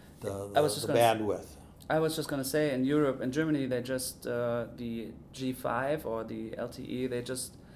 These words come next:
Speaker 2: auctioned that off, I think, I don't know, five billion or something, billion. <laughs>
Speaker 1: Yeah.
Speaker 2: So there's only that many players that can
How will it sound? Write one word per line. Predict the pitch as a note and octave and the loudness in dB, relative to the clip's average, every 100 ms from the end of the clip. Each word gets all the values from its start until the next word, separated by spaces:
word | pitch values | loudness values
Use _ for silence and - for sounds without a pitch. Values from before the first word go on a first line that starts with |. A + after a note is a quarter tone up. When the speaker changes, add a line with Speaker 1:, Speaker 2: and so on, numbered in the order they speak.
| - - - | -20 -6 0
Speaker 2:
auctioned | C3+ C3+ B2 | 2 0 -2
that | B2 A#2+ | 2 4
off, | A#2+ B2 - | 2 0 -8
I | - | -8
think, | F#2 - | -6 -4
I | - | -2
don't | C3+ | -2
know, | G#2 | -4
five | - A2 A#2 A#2 | -4 -4 -4 -4
billion | A#2+ A#2 C3 C3+ C#3+ D3 - - - | -2 0 0 -4 -6 -10 -16 -20 -8
or | - C#3 | -4 0
something, | C#3 C#3+ D3 D3+ - - - - - B2+ B2 | 0 0 -4 -6 -8 -18 -20 -20 -14 -2 6
billion. | D3+ D3+ E3 F3+ F3+ | 6 6 2 0 0
<laughs> | - - - - | -4 -8 -16 -6
Speaker 1:
Yeah. | G2+ | 0
Speaker 2:
So | C3 C#3 C3+ C3 - - - | 4 8 8 6 -2 -8 -2
there's | D3 D#3 D#3+ | 2 4 6
only | D3+ C#3 | 4 4
that | C3 C#3 C3 | 4 4 4
many | C#3+ C3 B2+ | 2 2 0
players | - D3 C#3 A2 A2+ - - - - | 0 0 2 2 0 -4 -8 -14 -8
that | A#2+ B2+ B2+ | -2 -2 0
can | C#3 B2 A#2 G#2+ | -2 0 0 -2